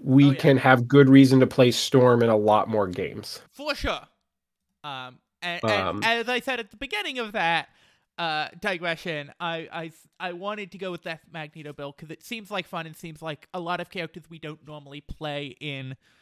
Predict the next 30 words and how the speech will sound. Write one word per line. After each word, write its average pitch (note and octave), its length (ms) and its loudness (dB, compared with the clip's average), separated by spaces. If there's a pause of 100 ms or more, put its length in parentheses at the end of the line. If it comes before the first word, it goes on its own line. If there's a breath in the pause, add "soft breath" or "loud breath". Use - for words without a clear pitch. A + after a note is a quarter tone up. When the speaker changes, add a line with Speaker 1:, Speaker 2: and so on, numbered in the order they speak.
(260)
Speaker 2:
Brotherhood. D3 600 -14 (960)
Speaker 1:
Yeah, A#2+ 340 6
so - 220 4
<laughs> C#3 220 6
I, E3+ 160 10
I E3+ 160 10
have, F#3+ 140 6
like, A#3 200 12
kind G3 180 10
of F3+ 60 6
a E3+ 80 12
short D#3+ 340 6
list D3+ 260 6
of B2 120 0
characters G3+ 680 4 (420 loud breath)
that C#3 160 12
I C#3 80 12
wanted D3+ 260 10
to D3 100 10
throw C#3 340 12
at C3 200 8
you B2+ 260 4
that B2 160 6
I A#2+ 100 6
think C#3+ 280 2
kind C3+ 240 6
of A#2+ 100 4
fit - 440 2
this, C3 460 2 (720)
um, A#2 560 6